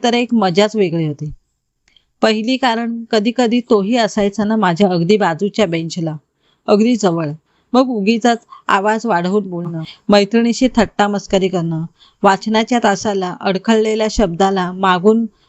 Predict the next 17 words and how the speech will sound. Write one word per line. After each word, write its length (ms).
हळूच 280
उच्चारणं, 540
अभ्यास 400
पूर्ण 240
नसल्यास 720
छडी 280
लागणाऱ्या 480
हाताला 460
पाहून 400
डोळ्यात 360
पाणी 300
उभं 220
राहणं, 340
त्याचं 300
दमदार 520
क्रिकेट 400
खेळणं 400